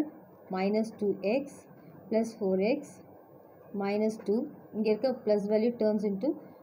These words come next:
minus eight x minus sixteen equals zero. இப்போ என்ன பண்ண போறோம்? Same variable. Okay, like டேர்ம்ஸ்லாம் ஆட் பண்ணலாம். எக்ஸ் ஸ்கொயர் ஒரே red term தான் இருக்கு. So, four X ஸ்கொயர். Next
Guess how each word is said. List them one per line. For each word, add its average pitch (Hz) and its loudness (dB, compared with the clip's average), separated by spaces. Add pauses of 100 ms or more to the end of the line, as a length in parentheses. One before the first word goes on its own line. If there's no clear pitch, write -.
(160)
minus 208 4 (120)
eight 220 2
x - -4 (140)
minus 196 2
sixteen 277 -2 (640)
equals 233 0 (220)
zero. 180 0 (920)
இப்போ 226 -4
என்ன 240 0
பண்ண 254 -2
போறோம்? 208 2 (1600)
Same 285 10
variable. 202 6 (140)
Okay, 214 2 (140)
like 226 6
டேர்ம்ஸ்லாம் 226 4
ஆட் 190 0
பண்ணலாம். 160 -2 (220)
எக்ஸ் 214 -2
ஸ்கொயர் 233 4
ஒரே 208 6 (100)
red 196 2
term 196 4
தான் 208 4
இருக்கு. 185 4 (120)
So, 220 -2 (100)
four 214 2
X 180 -2
ஸ்கொயர். 165 -4 (600)
Next 214 2